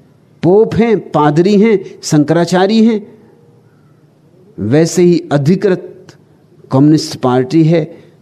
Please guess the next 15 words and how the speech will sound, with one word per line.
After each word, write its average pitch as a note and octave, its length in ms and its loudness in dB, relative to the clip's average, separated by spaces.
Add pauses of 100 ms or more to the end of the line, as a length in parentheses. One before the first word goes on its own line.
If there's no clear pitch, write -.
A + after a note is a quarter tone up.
(140)
कम्युनिस्ट C#3+ 440 0
पार्टी B2+ 420 -2
का C3 120 -2
पोलिट C3+ 360 0
ब्यूरो C3+ 440 2
है, D3+ 240 -6 (840)
कम्युनिस्ट D#3 460 0
पार्टी C#3 360 -2
के D#3 140 -2 (300)
अधिकृत D3 500 -2
विद्वान A#2 520 -2
हैं, D3+ 220 -4 (2250)
स्वीकृत F#3+ 720 -2
विद्वान C3+ 480 0
हैं, D#3 380 -4